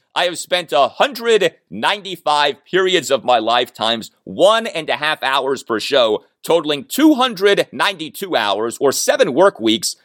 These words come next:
listening to this one podcast. Perhaps I should use such time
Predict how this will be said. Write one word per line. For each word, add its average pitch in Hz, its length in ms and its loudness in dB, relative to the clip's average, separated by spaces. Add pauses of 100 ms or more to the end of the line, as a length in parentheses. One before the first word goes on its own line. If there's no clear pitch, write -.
listening 123 520 -2 (280)
to 160 80 2
this 175 200 0
one 170 240 -2
podcast. - 640 -4 (200)
Perhaps - 400 -2
I 208 80 -2
should 170 240 -10
use 202 180 -8
such 180 220 -4
time 160 340 -2